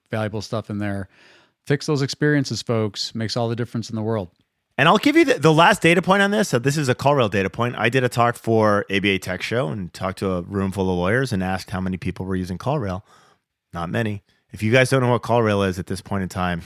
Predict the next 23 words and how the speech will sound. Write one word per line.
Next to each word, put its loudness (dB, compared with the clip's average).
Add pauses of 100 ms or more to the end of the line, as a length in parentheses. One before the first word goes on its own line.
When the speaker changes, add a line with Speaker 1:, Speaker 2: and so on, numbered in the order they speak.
(120)
Speaker 2:
you're -8
behind -6
the -6
game. -8
So -6 (280)
check 2
out 4
the 4
report, 2
check -4
out -2
CallRail. -2
They're, 2
they're 4
not 4
paying, 2
they're 2
not 2
a -6
paying -2
sponsor, -2
but, 0
um, -2